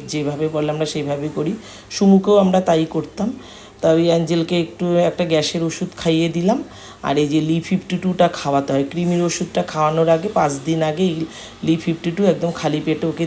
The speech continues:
দিতে হয়, সেটাই খাওয়াচ্ছি। তবে এইভাবে আমি আজকে খাওয়াতে গিয়ে ট্যাবলেটটা খাইয়ে দিই, গলার মধ্যে ঢুকিয়ে দিয়ে হয়ে যায়,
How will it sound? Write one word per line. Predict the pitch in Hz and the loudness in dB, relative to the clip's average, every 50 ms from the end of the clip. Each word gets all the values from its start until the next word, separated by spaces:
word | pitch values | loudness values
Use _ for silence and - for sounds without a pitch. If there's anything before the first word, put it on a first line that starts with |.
| 147 151 | -4 -6
দিতে | 151 139 - 165 | -8 -6 -4 -4
হয়, | 156 165 180 220 277 - - - - - - - | -2 -2 -2 -4 -6 -8 -14 -18 -20 -20 -16 -12
সেটাই | - - 165 156 160 160 165 160 | -4 -2 -2 2 2 2 2 2
খাওয়াচ্ছি। | 160 160 147 147 143 - 175 | 0 0 0 0 0 0 0
তবে | - 180 170 180 185 | 2 2 2 2 2
এইভাবে | - 160 175 180 185 180 190 180 180 190 | 2 2 2 2 4 4 4 4 4 4
আমি | 190 190 190 185 | 4 6 4 4
আজকে | 180 170 165 170 190 190 | 4 2 -2 -4 -6 -4
খাওয়াতে | - 170 160 156 156 156 - 170 | 0 2 2 2 2 2 -2 -4
গিয়ে | 165 165 175 180 185 185 - - - - - - | -4 -2 -2 -2 -2 -4 -6 -16 -20 -14 -6 0
ট্যাবলেটটা | 196 196 190 185 196 202 196 196 - 214 | 2 4 4 4 4 2 2 4 4 4
খাইয়ে | 214 214 202 190 190 185 | 4 4 2 4 4 4
দিই, | 175 185 185 | 4 2 4
গলার | 175 175 165 170 170 | 4 4 4 4 2
মধ্যে | 175 175 165 165 180 | 2 0 -2 -2 -2
ঢুকিয়ে | 156 165 156 - 175 170 170 | -2 -2 -6 -4 -2 -2 -2
দিয়ে | 160 151 165 165 | -2 0 0 -2
হয়ে | 156 143 156 156 156 147 | -2 0 0 -2 -2 -2
যায়, | 139 151 143 160 | -2 -2 -2 -4